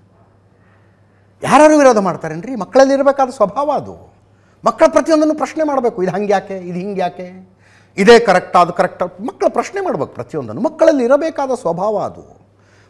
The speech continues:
ಬೌದ್ಧಿಕ ವಿಕಸನ ಶುರುವಾಗದೆ ಹಂಗೆ. ಆದರೆ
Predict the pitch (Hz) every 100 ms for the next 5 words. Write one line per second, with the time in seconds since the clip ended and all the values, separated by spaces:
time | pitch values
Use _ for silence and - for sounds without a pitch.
0 | - 160 202 147 196 190 139 160 156 147
1 | 143 147 139 104 113 131 95 82 76 _
2 | _ _ _ _ _ _ _ _ _ _
3 | _ _ - 104 - 82 92 180 220 -